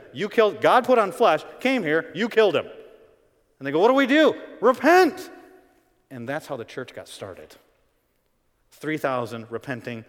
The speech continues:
sinners. And you know what the church consists of today? People who, that's how you, if you have a relationship with God, it started because you turned from your sin and you turned to God. You can't be a Christian without repentance. And so you repented.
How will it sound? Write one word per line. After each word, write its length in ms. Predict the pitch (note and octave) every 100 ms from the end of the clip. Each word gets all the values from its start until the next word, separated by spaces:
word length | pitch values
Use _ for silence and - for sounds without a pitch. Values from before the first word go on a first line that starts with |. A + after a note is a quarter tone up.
| _
sinners. 600 | - C#3 F#2+ F2 - - _ _ _ _ _ -
And 60 | A#2+
you 60 |
know 60 | C3
what 80 | C3
the 80 |
church 240 | B2 C#3+ C3
consists 320 | B2+ D3+ C#3
of 120 | D3
today? 360 | D3+ D3 D#3 D#3+ - _ _ _ _ _ _ _ _
People 240 | D3 C#3+
who, 140 | C3+ C#3
that's 220 | B2 A#2+
how 60 |
you, 140 | C3+ C3+ -
if 140 | B2
you 160 | C#3 F#3
have 200 | E3 E3
a 40 |
relationship 420 | E3 D#3+ D#3+ D3+
with 140 | C#3 A#2+
God, 180 | D3+ A#2+
it 80 |
started 240 | A#2+ D3 C#3
because 240 | B2+ A#2+
you 80 | B2
turned 220 | B2+ B2+
from 120 | B2
your 100 | A#2
sin 200 | A2 C3+
and 80 | A#2
you 80 | A2
turned 220 | - A#2+
to 60 | G#2+
God. 300 | A2+ G#2 G2 _ _ _ _
You 80 | B2+
can't 200 | - C#3
be 100 | C3+
a 40 | C3+
Christian 300 | C#3+ C3 A#2+
without 220 | A#2+ A2+
repentance. 580 | G#2 B2+ A2+ G#2+ _ _ _ _ _ _
And 60 |
so 60 | C3
you 160 | A#2+
repented. 440 | C#3 - D3+ B2